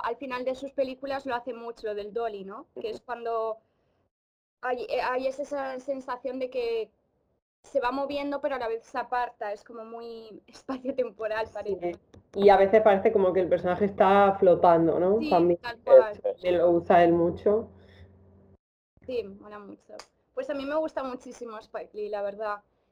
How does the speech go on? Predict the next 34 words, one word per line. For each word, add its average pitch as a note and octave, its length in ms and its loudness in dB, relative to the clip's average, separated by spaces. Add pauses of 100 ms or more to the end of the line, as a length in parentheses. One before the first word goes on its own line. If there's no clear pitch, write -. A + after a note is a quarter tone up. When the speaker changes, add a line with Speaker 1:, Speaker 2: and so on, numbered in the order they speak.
(180)
Speaker 1:
Y C4 680 -6 (360)
la C#4 160 -4
película C4 480 -4
que D#4+ 100 -4
más C4 360 -6
me E4 100 -2
gusta C#4 380 -8
de A#3 240 -4
él E4 200 -10
es B3+ 160 -4
la B3 160 -2
de G#3+ 640 -2
The A3+ 100 -2 (100)
Twenty-fifth B3+ 600 -6 (100)
Hour, A3 440 -6 (220)
que A#3+ 180 -2
en A3+ 100 -12
español... - 400 -10
No A2+ 60 -6
sé B2+ 60 0
Speaker 2:
Menudo D#3 360 8
peliculón. C#3 840 8 (360)
Speaker 1:
Sí. B3+ 280 -6 (720)
Y, B3+ 520 -8
claro, B3+ 240 -2
el B3+ 80 -2
elenco A#3+ 300 -6
de C4 80 -4
actores B3+ 420 -4
también A#3+ 420 -12
es A3+ 260 -8
una A3 160 -12
pasada, A#3 560 -8
¿sabes? A3 400 -10